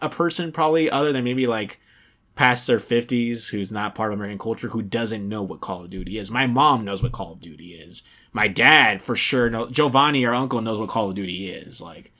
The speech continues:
you know what I'm saying? Like, this isn't like Metal Gear Solid where only, like, only the people who are in the circle know what it is. You know what I'm saying?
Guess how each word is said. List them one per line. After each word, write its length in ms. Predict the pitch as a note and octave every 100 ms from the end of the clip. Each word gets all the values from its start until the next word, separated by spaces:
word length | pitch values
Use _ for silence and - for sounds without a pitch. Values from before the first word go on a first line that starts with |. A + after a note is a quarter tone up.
| _
you 80 | -
know 40 | A#2
what 20 |
I'm 40 |
saying? 340 | - C3+ D3+ - _ _
Like, 140 | A#2+ B2
this 160 | F3
isn't 260 | F#3+ E3 F3
like 380 | D3+ C#3 A2+ - - _ _ _ _ _ _ -
Metal 400 | B2+ C3+ D3 C#3+
Gear 240 | A#2+ B2
Solid 560 | - - B2+ B2 A2+ G#2
where 240 | A2 G#2+
only, 220 | A2 A2 G#2+
like, 200 | G2+ F#2+
only 220 | C#3+ D3
the 220 | C#3 B2 G#2+
people 280 | - C#3
who 60 | B2
are 100 | A#2
in 260 | A#2+ C3 B2+
the 80 | A2
circle 360 | - A#2 A2 G2+
know 180 | G#2
what 180 | F#2+ F#2+
it 140 | D2+ G#2+
is. 280 | F#2 E2+
You 60 | C2
know 40 |
what 140 | F#2+ -
I'm 60 |
saying? 200 | G2+ A#2+